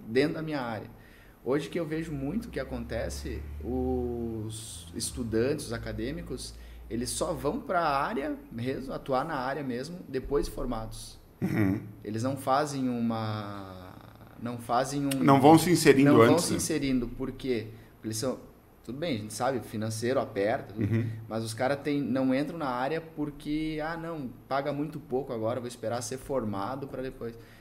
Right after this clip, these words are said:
Speaker 1: Aí os caras saem querendo ganhar valor que o cara formado já ganha há anos trabalhando,
Speaker 2: Uhum.
Speaker 1: eles querem ganhar a mesma coisa, só que sem experiência nenhuma.
Speaker 2: Uhum. Não vai conseguir, né?
Speaker 1: E aí é um, a gente tem um problema muito grande aqui em Chapecó,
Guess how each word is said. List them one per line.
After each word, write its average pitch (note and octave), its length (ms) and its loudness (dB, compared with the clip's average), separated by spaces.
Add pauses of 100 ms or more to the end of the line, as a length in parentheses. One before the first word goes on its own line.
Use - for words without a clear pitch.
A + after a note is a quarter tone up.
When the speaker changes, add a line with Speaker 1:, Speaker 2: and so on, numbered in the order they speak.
(100)
Speaker 1:
Aí A2+ 140 -2
os B2 100 -4
caras C#3+ 280 0
saem D#3 400 0
querendo D#3+ 420 -2
ganhar C3 680 -2 (280)
valor B2 520 4
que D3 80 -6
o - 40 -6
cara C3 320 -2 (220)
formado B2 640 0
já A#2+ 160 -4
ganha A#2 420 -2
há A#2+ 40 -2
anos B2 420 -2
trabalhando, A2+ 420 -4
Speaker 2:
Uhum. A2+ 80 4
Speaker 1:
eles G#2 140 0
querem B2+ 180 0
ganhar C3 160 0
a - 20 0
mesma C3+ 320 -4
coisa, C#3 260 -8
só C#3 140 -8
que - 80 -12
sem C3+ 120 -8
experiência C3 540 -8
nenhuma. A2+ 220 -6
Speaker 2:
Uhum. A2 380 2
Não C#3 140 2
vai A2+ 120 4
conseguir, A2+ 320 0
né? G#2 160 -2 (600)
Speaker 1:
E A2+ 140 -2
aí A2+ 280 2
é B2 40 2
um, C3+ 160 0
a C3 60 2
gente C3+ 140 -4
tem D3 100 -4
um D3+ 40 -6
problema D3+ 220 -4
muito D#3+ 200 -6
grande D#3 260 -2
aqui C3 120 -6
em B2+ 40 -4
Chapecó, A2 600 -4